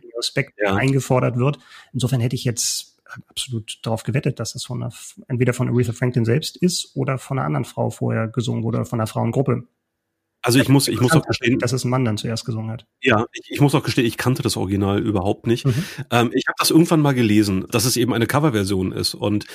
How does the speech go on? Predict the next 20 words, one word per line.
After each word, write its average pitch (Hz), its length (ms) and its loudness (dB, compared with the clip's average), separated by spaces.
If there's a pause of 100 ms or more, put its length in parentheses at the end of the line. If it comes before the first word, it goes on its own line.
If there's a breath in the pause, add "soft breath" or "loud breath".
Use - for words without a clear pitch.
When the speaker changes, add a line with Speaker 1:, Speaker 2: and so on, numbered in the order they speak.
(460 loud breath)
Speaker 2:
äh, 107 180 2
hatte 120 300 2
dann 120 260 4
lediglich 123 480 2
gelesen, 123 300 4
dass 131 100 4
es 117 80 -4
von 131 140 0
Otis 113 280 -2
Redding 123 280 2
ist, 131 160 0
hab, - 160 -2
hab - 180 -4
dann 123 140 2
aber 117 100 2
nicht 101 140 2
reingehört 127 500 2
und 107 140 -2
tatsächlich 110 480 -2
jetzt 95 380 -2